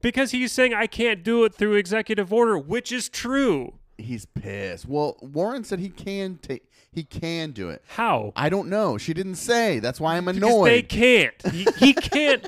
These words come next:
Speaker 2: <laughs>
Speaker 1: do it. Shut up, Warren. Shut up, Sanders. Like, stop it. He
Speaker 2: Yeah.
Speaker 1: can't do it.
Speaker 2: Well, and from, from what, from his response, people are like, "He just shut this, this lady down at the,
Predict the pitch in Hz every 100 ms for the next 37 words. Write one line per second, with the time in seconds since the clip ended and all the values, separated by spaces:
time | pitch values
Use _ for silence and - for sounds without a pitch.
0 | - - 170 311 330 247 139 - - -
1 | - 302 302 277 240 269 285 277 156 156
2 | 190 220 208 - 240 247 - - 156 180
3 | 196 220 - 214 202 - - 202 220 190
4 | 151 123 - 131 117 214 226 170 196 262
5 | 247 135 123 _ _ - 170 170 - 180
6 | 208 226 226 - 156 190 185 190 220 -
7 | 254 294 247 180 - 262 214 - 220 214
8 | 190 175 175 196 185 - - 175 - 151
9 | - - _ _ _ - 139 - 143 143
10 | 135 143 147 147 131